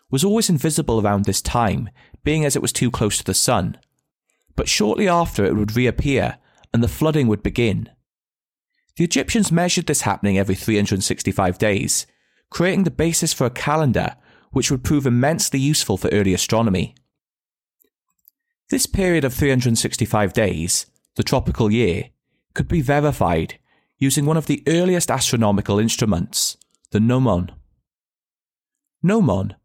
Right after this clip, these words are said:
spelt G N O M O N, is a simple device which would prove endlessly useful in early astronomy. In essence,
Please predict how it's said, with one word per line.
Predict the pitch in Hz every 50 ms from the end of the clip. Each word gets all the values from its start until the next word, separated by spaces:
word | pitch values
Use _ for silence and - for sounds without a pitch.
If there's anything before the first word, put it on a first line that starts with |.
| _ - -
spelt | - - - 131 120 113 - - - _ _ _ _ -
G | - 127 135 156 170 - - -
N | 143 139 139 139 - -
O | 123 107 85 82 98 104 - - _ _ _ -
M | 110 110 110 117 - -
O | 113 107 101
N, | - - 104 90 85 - - 104 - _ _ _ _ _ _ _ _ _
is | - 127 123
a | 131
simple | - - 190 180 - 180
device | 165 160 123 - 117 101 - - - - - - - - _ _ _ _ _ -
which | 117 - -
would | 147 -
prove | - 165 143 - - -
endlessly | 147 165 175 170 165 160 - - 170
useful | 151 139 160 160 - - - 101 95 98
in | 95 101
early | 101 98 95 90
astronomy. | 85 - - - 113 110 110 104 90 95 107 - _ _ _ _ _ _ _ _ _ _ _ _ _ _ _ _ _ _ _ _ _ _ _ _ -
In | - 151 170
essence, | 190 202 - - 95 82 73 - - - -